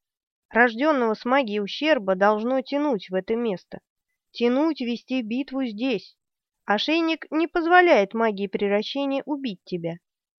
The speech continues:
Хагенский лес обеспечивает выход другой стороне твоей магии. Это то, чего сёстры света не могут тебе дать. Но я сражался мечом истины.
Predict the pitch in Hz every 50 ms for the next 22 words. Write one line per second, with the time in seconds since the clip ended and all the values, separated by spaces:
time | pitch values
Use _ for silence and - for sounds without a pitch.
0 | _ _ _ _ - - - 196 190 196 220 240 240 220 - - 214 214 220 254
1 | 277 247 - - _ _ _ _ _ - - 233 240 254 302 - - 359 349 -
2 | - 262 240 240 220 - 208 220 254 262 - 320 247 226 233 240 226 196 190 214
3 | 254 269 - - 214 196 190 185 180 185 190 - 196 196 202 220 233 247 262 269
4 | 226 180 165 175 175 170 - _ _ _ _ _ _ _ _ _ - 269 277 -
5 | 247 247 240 - - 320 311 233 - - _ _ - - 262 262 285 302 - -
6 | 302 277 - - 220 214 202 - 214 214 254 294 285 - 196 196 202 196 202 202
7 | 202 202 208 208 - - 240 220 262 247 247 196 - - _ _ _ _ _ _
8 | _ _ _ _ _ _ _ _ _ _ _ - 226 220 220 208 202 190 180 196
9 | 208 214 226 226 - 220 208 208 196 185 196 208 214 - - 226 226 226 214 -
10 | 269 277 277 302 330 302 - _ - 180 170 165 - -